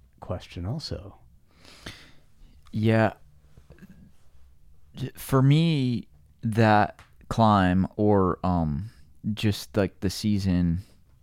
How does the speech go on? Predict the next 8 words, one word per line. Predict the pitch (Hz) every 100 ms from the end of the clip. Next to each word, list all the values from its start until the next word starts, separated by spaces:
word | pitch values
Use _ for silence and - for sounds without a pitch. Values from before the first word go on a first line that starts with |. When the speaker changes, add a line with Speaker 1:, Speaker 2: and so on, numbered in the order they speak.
| _ _ _ _ _ _ _ _ _ _ - - - 110 -
Speaker 2:
basically | 123 123 - 127 123
stands | 107 - - 110 107 104 98 98 95 - - - - - _ _
as | 95 98 90 85 80 95 - - _ _ _ _ _ _ _ - - - - - -
a | -
symbol | - - 120 117 107 90 101 107 - - -
that | - 98 80 71 - _ _ _ - _ _ - _ _ - _ - - - _ - _ _ - - - _
my | 110 120 110 131
climbing | 131 123 90 98 110 127 131